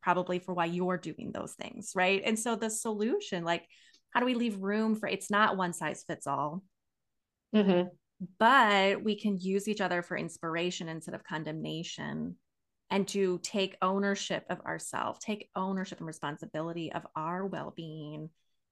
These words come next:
Speaker 1: and do it because we're valuable. You know, if we don't have that identity that we're worth it and we do have value, then it'll always stay in that space.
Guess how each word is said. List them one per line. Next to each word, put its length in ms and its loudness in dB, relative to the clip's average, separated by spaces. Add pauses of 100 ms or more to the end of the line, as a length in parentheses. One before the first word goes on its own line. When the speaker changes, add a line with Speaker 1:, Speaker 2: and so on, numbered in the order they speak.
Speaker 1:
and 120 4
do 80 6
it 60 4
because 220 2
we're 80 4
valuable. 760 2
You 100 0
know, 100 4
if 80 -2
we 80 2
don't 200 4
have 400 4
that 120 4
identity 720 -2
that 140 -2
we're 160 0
worth 320 -2
it 380 -4
and 120 -6
we 120 -4
do 180 -4
have 260 -4
value, 720 -6
then 280 0 (440)
it'll 240 4
always 520 8
stay 200 -2
in 100 -4
that 200 -4
space. 680 -6